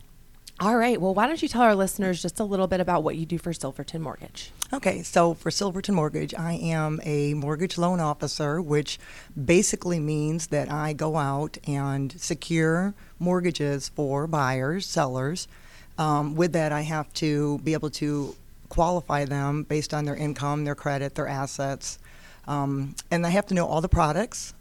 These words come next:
Speaker 2: Um, I have to be able to search through various lenders for interest rates, um, see which is gonna work best for that person, and then make sure that that person is comfortable with their payment, with what their cash to close is,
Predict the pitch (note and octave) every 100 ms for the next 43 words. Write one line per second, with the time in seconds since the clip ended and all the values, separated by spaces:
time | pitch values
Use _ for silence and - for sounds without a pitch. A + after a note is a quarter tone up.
0 | - D3+ D3 D3 D#3+ D#3+ D#3+ D#3 D3 C#3+
1 | D#3+ D3+ C#3+ C#3 - - - - F3 D#3+
2 | - - D3+ D#3+ D#3 D#3 D#3+ - C#3 D#3
3 | D#3 D3+ D3 D3+ D#3 D#3 D#3 - C3+ C3+
4 | C#3 C3+ - D#3+ E3+ - F3 E3+ E3+ -
5 | - - - - - D3+ C#3+ C#3 - D#3+
6 | D#3+ B2+ - D#3+ C#3+ D#3 D3+ D#3 D#3 -
7 | D3+ D3 C#3+ - D3+ F#3+ G#3 D4 - -
8 | - - E3+ E3 D#3+ D#3 - E3 D3+ D3
9 | - D3+ - D3+ D#3 D3 - E3 D3+ D3
10 | C#3 D3 C#3 D3 C#3 D3 C#3+ C3+ B2+ C3
11 | - - - E3 F3 C4 - - D3+ C#3+
12 | D3 - C3+ - C#3+ - D3 - D3+ D#3+
13 | D#3 G3 A3 A#3+